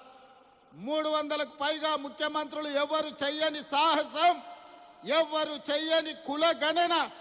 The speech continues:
తెలంగాణ రాష్ట్రంలో నా మంత్రివర్గ సహచరులు, ముఖ్యంగా ఉప ముఖ్యమంత్రి వర్యులు బట్టి విక్రమార్క గారు, క్యాబినెట్ సబ్ కమిటీ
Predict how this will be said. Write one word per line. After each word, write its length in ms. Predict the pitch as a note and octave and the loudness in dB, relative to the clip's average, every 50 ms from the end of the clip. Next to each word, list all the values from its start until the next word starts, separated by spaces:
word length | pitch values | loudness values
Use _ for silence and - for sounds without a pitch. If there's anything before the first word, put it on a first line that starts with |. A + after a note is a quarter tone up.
| - - - - | -18 -10 -2 0
తెలంగాణ 540 | D4+ D#4+ E4+ E4+ E4+ D#4+ D#4 D#4+ D#4+ D#4+ | 2 2 4 2 2 0 0 0 0 0
రాష్ట్రంలో 840 | D#4+ D#4 D4 D4+ D#4+ F4 F4 E4 - - E4+ E4 D#4 D#4 E4 F4 F4 | 0 0 2 4 6 6 6 4 2 0 0 0 4 6 6 6 6
నా 240 | D#4+ D#4 D#4 D#4+ D#4+ | 6 4 4 4 2
మంత్రివర్గ 840 | D4 C4+ C4 D#4 F4 F4 E4+ - F4 E4 D#4+ D#4+ D#4+ D#4 C#4+ D#4 | 2 2 2 4 4 4 4 2 0 2 2 2 2 2 2 0
సహచరులు, 840 | D4+ - E4 F4 F#4 F4+ F4+ F#4 E4+ E4 D#4+ D4+ C#4+ C4 - - - - - - - - - - - - - - - - - - - - - - - - - - - - - - - - - - - - - - _ _ _ - _ - - - - - - | 0 4 6 6 6 6 6 4 0 0 0 0 -2 -4 -4 -6 -12 -12 -14 -14 -16 -16 -16 -18 -18 -18 -12 -6 -6 -6 -6 -8 -20 -20 -20 -20 -20 -20 -20 -20 -20 -20 -20 -20 -20 -20 -20 -20 -20 -20 -20 -20 _ _ _ -20 _ -20 -20 -20 -20 -12 -6
ముఖ్యంగా 520 | F#3+ C#4+ D4 - D#4 D#4 D#4 D4+ D#4 D#4 | -4 -4 -4 0 0 0 0 2 2 0
ఉప 260 | D4+ C#4+ D4 D4+ D#4 | 0 0 -2 -4 -4
ముఖ్యమంత్రి 580 | D#4 D#4 D#4+ D#4 D#4 D4+ D4+ D4+ D4+ - D4+ D4+ | -4 -4 -4 -4 -4 -4 -2 -4 -4 -4 -4 0
వర్యులు 340 | D4+ D#4 D4+ D4+ D4 D4 C#4+ | 2 2 2 2 0 -4 -2
బట్టి 320 | B3+ C#4 D#4+ E4 E4 D#4 | 0 2 2 2 0 -2
విక్రమార్క 600 | D4 D4+ D4 - D#4+ D#4+ D#4+ D#4+ D#4 D#4 D#4 D#4 | -8 -8 -6 -4 -2 0 0 0 0 -2 -2 -4
గారు, 440 | D4+ D#4 D4+ D#4 D4+ D#4 E4 D#4 C#4 - - - - - - - - - - - - - - - | -2 0 0 0 0 2 0 -2 -2 -4 -8 -18 -20 -20 -20 -20 -20 -20 -20 -20 -20 -20 -14 -6
క్యాబినెట్ 540 | - B3 C#4+ D4+ D4 D4+ D4+ D4+ D4+ - - | -2 0 2 2 0 -2 -4 -6 -6 -4 -2
సబ్ 280 | - D#4 E4 D#4+ - D#4+ | 0 0 0 0 0 -4
కమిటీ 320 | D#4 D#4 D4+ D#4+ D4+ C4+ | -4 -4 -4 -10 -10 -8